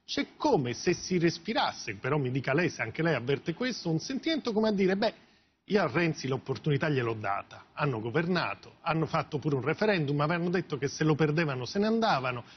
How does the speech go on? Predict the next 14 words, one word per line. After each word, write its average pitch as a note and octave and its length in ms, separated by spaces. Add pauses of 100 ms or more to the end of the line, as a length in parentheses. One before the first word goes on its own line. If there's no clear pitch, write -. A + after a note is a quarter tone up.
(140)
adesso E3 680
non F3+ 260
è E3 60
più D3+ 180
il C3 80
momento B2 480
loro." G#2 260
Lei G#3 160
sente, C#3+ 540
avverte C#3 500
questo C#3 280
sentimento E3 580
di D3 100
fondo D3+ 380